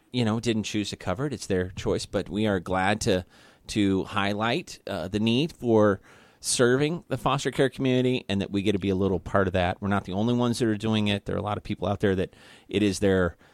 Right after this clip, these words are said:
daily calling to work with, uh, the foster family community. So we just wanna be whatever part God has for us. So thank you very much for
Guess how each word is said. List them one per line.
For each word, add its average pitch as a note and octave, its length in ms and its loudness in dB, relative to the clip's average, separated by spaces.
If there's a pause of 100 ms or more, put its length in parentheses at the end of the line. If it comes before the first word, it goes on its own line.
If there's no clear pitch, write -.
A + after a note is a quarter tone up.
(180)
daily G#2 640 2
calling G#2+ 680 -2
to F2+ 420 -4
work F#2+ 280 -4
with, F#2+ 240 -4
uh, F#2 120 -4
the F#2 100 -8
foster F#2 340 -4
family F#2 380 -4
community. F#2 540 -2
So F2 320 -2 (320)
we G#2+ 100 2
just G2 180 0
wanna G2 140 2
be F#2+ 220 0 (140)
whatever F#2+ 320 -2
part - 280 -6
God F#2 220 -4
has F2 240 -4
for D#2 160 -6
us. G2 160 -8
So E2 240 -12 (260)
thank - 200 -6
you D2 40 -12
very F#2+ 180 -6
much F#2 280 -8
for E2 200 -12